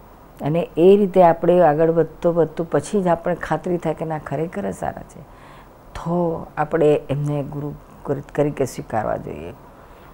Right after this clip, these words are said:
ઘણી વખત એવું થાય છે કે પરંપરામાં બધા, ચાલો સંપ્રદાયોમાં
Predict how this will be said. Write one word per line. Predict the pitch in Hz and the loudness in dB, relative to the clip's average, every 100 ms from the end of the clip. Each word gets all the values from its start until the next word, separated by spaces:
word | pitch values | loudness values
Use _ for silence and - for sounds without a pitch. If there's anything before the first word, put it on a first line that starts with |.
| - - | -18 -6
ઘણી | 156 180 180 | 0 4 4
વખત | 165 180 180 | 4 0 2
એવું | 202 | 2
થાય | 190 160 147 | 2 0 0
છે | - 117 - - - - | -2 -4 -8 -20 -20 -16
કે | 202 170 175 170 165 - - - | -2 2 2 0 -4 -16 -16 -4
પરંપરામાં | 175 185 180 175 165 165 165 160 151 - - - - - - | 0 0 2 2 2 0 -2 -4 -6 -14 -20 -20 -20 -16 -4
બધા, | 175 170 | -2 0
ચાલો | 165 165 | 2 2
સંપ્રદાયોમાં | 165 170 165 170 170 170 165 165 160 156 | 2 -2 -2 -2 0 0 0 -2 -2 -4